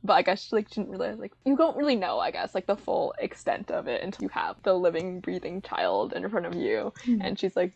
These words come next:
Speaker 1: growing up in this, like, white environment. But it was just something that I always felt like I couldn't talk about. And there's definitely, like, this kind of stigma attached to it. Not because I knew that my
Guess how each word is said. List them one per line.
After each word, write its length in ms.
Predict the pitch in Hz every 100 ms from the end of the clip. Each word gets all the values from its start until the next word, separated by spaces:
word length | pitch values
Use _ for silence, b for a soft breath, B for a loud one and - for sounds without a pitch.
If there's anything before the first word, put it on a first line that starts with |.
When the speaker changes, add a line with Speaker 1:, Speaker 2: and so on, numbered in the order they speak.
| -
Speaker 1:
growing 340 | 208 214 220
up 300 | 254 202 -
in 200 | 202 190
this, 220 | 190 -
like, 280 | 202 180 - B B B
white 280 | - 214 196
environment. 720 | 202 196 196 190 - 107 101 - -
But 340 | 233 190 156 -
it 80 | 202
was 160 | 208
just 180 | 233 233
something 420 | 254 262 311 285
that 440 | 226 202 175 - - -
I 220 | 196 190
always 1000 | - 190 190 190 185 185 180 175 175 - -
felt 140 | -
like 120 | 196
I 40 | 196
couldn't 340 | 220 185 175 _ -
talk 240 | - -
about. 520 | 226 220 240 262 214 _
And 160 | 208 214
there's 140 | 208
definitely, 240 | 190 - 208
like, 160 | 196
this 100 | 220
kind 140 | - 220
of 80 | 226
stigma 380 | - 196 220 240
attached 320 | 320 320 -
to 60 |
it. 60 | 403
Not 200 | 220 202
because 320 | 320 453 466 -
I 140 | 220
knew 320 | 214 190 185
that 300 | 180 180 -
my 560 | 196 185 180 175 175 -